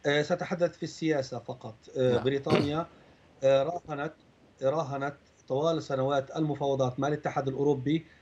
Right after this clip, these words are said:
Speaker 1: على، آه، عدة عوامل، على أن يا تخلق هناك، آه، زحزحة أو خللا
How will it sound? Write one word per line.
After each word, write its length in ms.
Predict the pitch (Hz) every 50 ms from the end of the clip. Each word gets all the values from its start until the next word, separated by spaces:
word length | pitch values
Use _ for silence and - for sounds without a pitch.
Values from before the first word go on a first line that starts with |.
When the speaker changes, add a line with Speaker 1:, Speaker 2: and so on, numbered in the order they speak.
| _ _
Speaker 1:
على، 380 | - 143 196 202 180 151 123 - - - _ - 165 - - -
آه، 280 | 151 147 143 139 135
عدة 300 | 131 175 180 160 160 147 -
عوامل، 500 | 117 123 127 127 120 107 104 104 110 113
على 180 | - - 147 147
أن 420 | 147 151 - - 170 160 131 120 - - _ _ _ _
يا 180 | - 143 190 220
تخلق 480 | 214 - 233 - - 180 170 160 - 151
هناك، 420 | 135 143 151 180 190 175 - - 117 117 - - _ _ _ _ _ _ 143
آه، 220 | 143 139 135 131
زحزحة 720 | 123 127 123 127 165 196 185 135 131 135 131 - 123 120 - 160
أو 260 | 185 220 196 143 - - -
خللا 480 | - - 202 202 170 143 131 113 117